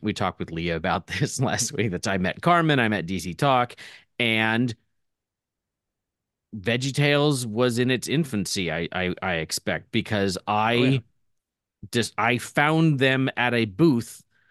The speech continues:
Speaker 1: and I bought a Bob the Tomato necktie because it was a s-, it was a computer animated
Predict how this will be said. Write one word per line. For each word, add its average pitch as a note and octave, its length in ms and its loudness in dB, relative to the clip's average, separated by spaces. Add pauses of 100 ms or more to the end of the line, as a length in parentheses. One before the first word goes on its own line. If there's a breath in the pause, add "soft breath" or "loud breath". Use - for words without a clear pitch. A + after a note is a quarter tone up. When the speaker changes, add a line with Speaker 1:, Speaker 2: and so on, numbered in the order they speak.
(300)
Speaker 1:
and B2 160 -2
I A#2+ 120 2
bought A#2 440 0
a G#2+ 140 -2
Bob A2+ 380 -2
the A2+ 80 -2
Tomato A2 420 0
necktie G2 720 -2 (520 soft breath)
because A2 800 0 (440)
it A#2+ 100 4
was G#2 260 2
a A2 100 4
s-, - 380 -4
it B2 100 2
was A2 220 0
a G#2+ 100 2
computer B2 760 2
animated A2+ 760 2